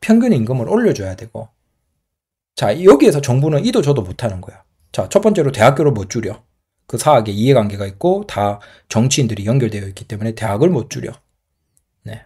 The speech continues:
마찬가지로 교수나 교직원 일자리도 있죠. 그다음 대학교를 못 줄이는 상태에서 또 고졸 일자리를 늘리려고 하면 그 고졸이 그래도 급여가 꽤 가정 꾸릴 만큼 괜찮은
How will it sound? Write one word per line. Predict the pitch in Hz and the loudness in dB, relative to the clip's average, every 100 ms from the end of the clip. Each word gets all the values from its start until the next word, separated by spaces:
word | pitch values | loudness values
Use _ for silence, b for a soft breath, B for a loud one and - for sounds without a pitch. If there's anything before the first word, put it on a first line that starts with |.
| - | -8
마찬가지로 | 113 185 147 110 107 | 0 2 2 -2 -4
교수나 | 117 131 117 | -4 -4 -6
교직원 | - 110 113 101 | -4 -4 -4 -6
일자리도 | 98 104 101 95 | -8 -12 -12 -16
있죠. | - - 104 _ _ _ _ _ _ _ _ _ | -16 -20 -20 _ _ _ _ _ _ _ _ _
그다음 | - 196 | 4 6
대학교를 | 147 196 220 208 190 190 190 - _ _ _ _ _ _ _ _ _ _ - | 10 8 8 4 4 2 0 -4 _ _ _ _ _ _ _ _ _ _ -4
못 | 131 139 | -2 2
줄이는 | 196 180 160 | 2 2 0
상태에서 | 156 151 170 147 143 | -2 0 0 0 2
또 | 147 147 b b b b _ _ _ _ _ _ - | 2 2 b b b b _ _ _ _ _ _ -4
고졸 | - 226 156 95 - _ _ | 4 6 6 4 -6 _ _
일자리를 | 147 151 185 147 135 175 202 202 _ _ _ 127 | 0 4 6 6 4 2 0 -6 _ _ _ 2
늘리려고 | 170 175 131 113 104 | 2 4 2 2 0
하면 | 107 135 143 139 - | 0 0 0 -4 -6
그 | 143 | -2
고졸이 | - 180 165 143 170 175 _ _ - | 0 4 4 4 0 -4 _ _ -8
그래도 | 113 110 120 | -6 -4 -2
급여가 | 156 180 131 | 2 4 4
꽤 | - 117 98 - | 2 -2 -2 -6
가정 | - 113 123 120 - - | -4 0 0 -4 -8 -6
꾸릴 | 196 151 | -4 -2
만큼 | 113 104 - 120 | -4 -4 -8 -8
괜찮은 | 120 107 180 160 104 127 | -6 -4 -2 -2 -2 -8